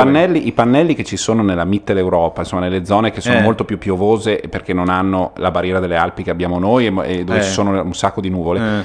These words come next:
Speaker 1: sono diversi dai nostri. Cioè funzionano per luce riflessa e luce diffusa, rendono meno,
Speaker 2: Ah.
Speaker 1: ma sono dei pannelli
Speaker 2: Eh,
Speaker 1: di
Speaker 2: però
Speaker 1: un'altra
Speaker 2: l'Austria,
Speaker 1: natura.
Speaker 2: l'Austria è montagne.
Speaker 1: S-,
Speaker 2: Eh, però è
Speaker 1: l'Austria
Speaker 2: montagna, in effetti.
Speaker 1: Sì, è anche montagna, ma insomma è come la Germania, mettono lo stesso
Speaker 2: Però
Speaker 1: tipo
Speaker 2: qua
Speaker 1: di
Speaker 2: ci potrebbe
Speaker 1: pannello.
Speaker 2: essere anche idroelettrico, è tutto un po'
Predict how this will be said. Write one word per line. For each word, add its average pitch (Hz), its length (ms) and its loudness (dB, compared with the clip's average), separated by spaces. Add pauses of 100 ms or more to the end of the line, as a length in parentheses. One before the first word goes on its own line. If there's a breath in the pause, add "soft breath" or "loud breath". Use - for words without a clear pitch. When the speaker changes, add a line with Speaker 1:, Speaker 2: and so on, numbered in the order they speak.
(120)
Speaker 1:
sono 165 260 6
diversi 127 480 2
dai 104 160 2
nostri. 95 500 0 (300 loud breath)
Cioè 113 140 4
funzionano 127 560 4
per 123 180 0
luce 113 300 0
riflessa 107 580 0
e 104 60 0
luce 104 320 -4
diffusa, 95 540 -2
rendono 117 400 4
meno, 101 340 2
Speaker 2:
Ah. 117 40 2
Speaker 1:
ma 123 100 4
sono 131 180 0
dei 120 100 2
pannelli 143 300 2
Speaker 2:
Eh, 135 60 0
Speaker 1:
di 120 80 2
Speaker 2:
però 117 100 4
Speaker 1:
un'altra 113 260 4
Speaker 2:
l'Austria, 110 160 2
Speaker 1:
natura. 92 200 0
Speaker 2:
l'Austria 92 240 2
è - 20 -4
montagne. 90 680 -6
Speaker 1:
S-, 147 140 -10
Speaker 2:
Eh, - 40 -6
però 208 100 4
è - 20 8
Speaker 1:
l'Austria 151 320 4
Speaker 2:
montagna, 147 360 0
in 101 40 -4
effetti. 104 240 -6
Speaker 1:
Sì, 214 180 4
è 104 40 4
anche 117 260 2
montagna, 135 420 2
ma 104 60 0
insomma 104 280 0
è - 20 2
come 123 180 4
la 113 80 4
Germania, 104 500 2
mettono 113 300 0
lo 110 80 2
stesso 147 220 2
Speaker 2:
Però 156 100 6
Speaker 1:
tipo 156 120 4
Speaker 2:
qua 185 100 6
Speaker 1:
di 143 60 2
Speaker 2:
ci - 40 0
potrebbe 165 220 4
Speaker 1:
pannello. 160 220 4
Speaker 2:
essere 165 140 6
anche 127 200 -2
idroelettrico, 110 600 0
è 98 120 0
tutto 98 300 -10
un 95 60 -8
po' - 140 -12